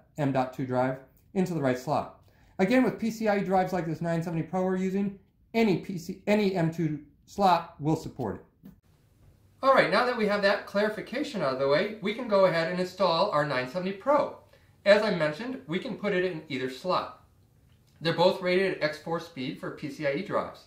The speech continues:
which is what you want to know. Now, they both also have these nice heat sinks. One's a little bit longer because that slot actually supports, this, uh, this slot will actually support a, a m-, a much longer standard of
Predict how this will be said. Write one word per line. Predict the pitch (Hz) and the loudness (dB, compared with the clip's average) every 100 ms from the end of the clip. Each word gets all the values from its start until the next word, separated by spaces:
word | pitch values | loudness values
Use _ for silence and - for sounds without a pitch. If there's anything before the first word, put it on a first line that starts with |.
| _ _ _ - | _ _ _ -10
which | 139 135 | -8 -2
is | 131 - 123 | -4 -4 -8
what | 127 | -8
you | - | -8
want | 123 123 | -8 -6
to | |
know. | 160 - - _ _ _ _ _ _ _ _ | -6 -8 -12 _ _ _ _ _ _ _ _
Now, | 170 160 165 - | 2 6 6 2
they | 151 165 | -2 2
both | 226 262 - | 4 4 4
also | 220 202 | 2 2
have | 143 160 | 0 0
these | 160 156 | 0 -4
nice | 156 151 | -2 -2
heat | - 254 - | -4 -10 -8
sinks. | 104 87 - 151 | -10 -10 -16 -2
One's | 185 208 | 0 2
a | |
little | 220 190 175 | 0 0 0
bit | 170 160 | -2 0
longer | 151 156 165 | 2 2 0
because | 139 135 139 | -6 -8 0
that | 147 - | 0 0
slot | - 147 131 | -4 -2 -2
actually | 131 135 | -4 -8
supports, | - 143 143 123 120 - - _ _ _ _ _ | -14 -16 -8 -8 -8 -14 -20 _ _ _ _ _
this, | - 190 - - | -8 -8 -8 -2
uh, | 151 135 139 | 2 2 0
this | 180 - | -6 -4
slot | 175 147 147 | 0 0 0
will | 143 143 | -2 0
actually | 147 - | 0 -4
support | 143 - 147 139 135 | -12 -10 -4 -4 -4
a, | 120 117 - _ | -6 -8 -16 _
a | 147 135 127 - | -4 -2 -4 -8
m-, | 131 131 135 - 135 | -10 -10 -10 -12 -6
a | 135 | -2
much | 160 - | -2 -2
longer | 156 151 147 131 | 0 0 0 -4
standard | - 160 143 131 110 | -6 -2 -2 -2 -6
of | 127 110 107 | -2 0 0